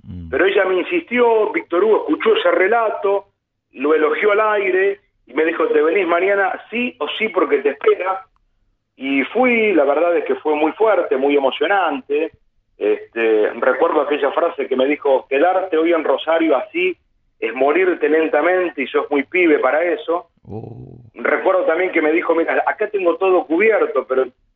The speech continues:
Speaker 2: si te venís yo una mano te doy. Y si después surge algo, este, en el equipo, que alguien se va, yo voy a buscar ese lugar. Pero mientras tanto yo puedo ayudarte, este, buscando otras cosas o estando aquí cerca".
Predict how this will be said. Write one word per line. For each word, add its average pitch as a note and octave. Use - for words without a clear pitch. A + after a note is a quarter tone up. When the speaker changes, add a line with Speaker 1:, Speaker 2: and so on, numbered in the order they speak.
Speaker 2:
si B2
te C3
venís F3+
yo F#3+
una E3
mano F3
te D3
doy. A#2+
Y G2+
si B2+
después C3
surge F3+
algo, -
este, A2+
en A#2+
el B2+
equipo, E3
que -
alguien C#3+
se D#3
va, A3
yo D3+
voy E3+
a D#3
buscar D3+
ese A#2
lugar. G#2
Pero A2+
mientras C#3
tanto G#3
yo D3+
puedo D3+
ayudarte, C#3+
este, G#2+
buscando A2+
otras C#3
cosas F3
o A#2
estando D3
aquí B2+
cerca". F#2+